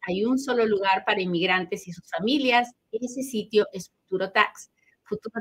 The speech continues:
Tax es la oficina de taxes para inmigrantes y sus familias. El número de teléfono de Futuro Tax es siete cero dos, cuatro ocho tres, seis cinco cinco cinco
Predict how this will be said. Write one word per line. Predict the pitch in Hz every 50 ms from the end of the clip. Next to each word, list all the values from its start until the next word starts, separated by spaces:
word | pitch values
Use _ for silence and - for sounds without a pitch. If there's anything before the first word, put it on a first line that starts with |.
| -
Tax | - 247 247 254 254 247 - -
es | - 220 214
la | 226 214 214
oficina | 214 202 180 - 226 220 220 220
de | 208 - -
taxes | 202 202 202 - - 214 214
para | - - 190 185
inmigrantes | 180 180 180 180 190 180 185 190 185 - 196 190 - -
y | 196 185
sus | - 180 175 -
familias. | - 190 202 220 240 240 226 233 226 226 220 - _ _ _ _ _ _ _ -
El | - 196 196
número | 214 233 262 269 269 262 254
de | 233 220
teléfono | 214 - 190 185 185 190 185 - 196 190 175
de | 180
Futuro | 175 - 175 170 - 185 175 175
Tax | 175 - 208 214 214 214 - -
es | 175 -
siete | - 214 208 208 - 214
cero | 208 - 202 185 180 175
dos, | 175 190 208 214 214 - - _ _ _ _ _ _ -
cuatro | - 240 247 247 254 226 220
ocho | 208 208 - 220 196 196
tres, | - 202 190 190 190 190 - _ _ _
seis | - - 208 196 202 202 - _ -
cinco | - - 220 202 185 165 - 180
cinco | 175 - - 196 190 165 - 185
cinco | 180 - 262 262 254 254 254 247 240 233 247 -